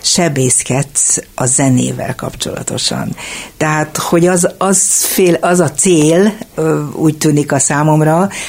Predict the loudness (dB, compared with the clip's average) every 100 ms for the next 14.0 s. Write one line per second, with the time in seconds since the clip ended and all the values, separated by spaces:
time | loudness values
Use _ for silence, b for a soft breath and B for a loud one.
0 | B -4 0 0 2 2 2 2 0 -2
1 | -4 -6 -8 -8 -8 -8 -2 0 2 0
2 | -2 0 2 4 4 4 4 4 4 2
3 | 2 2 2 0 0 -2 0 2 2 2
4 | 0 -2 -2 0 0 0 0 2 2 2
5 | 0 B B B B 2 4 4 2 0
6 | -4 0 2 2 2 4 2 2 2 2
7 | 0 -2 -2 0 0 0 -2 -2 0 2
8 | 2 2 2 2 0 -2 B -2 -2 0
9 | 0 2 2 4 4 4 2 0 0 2
10 | 4 4 2 2 2 2 2 0 -2 0
11 | -2 2 2 2 -2 B B B 0 2
12 | 2 0 0 0 0 0 2 2 2 2
13 | 2 2 4 4 2 0 0 2 2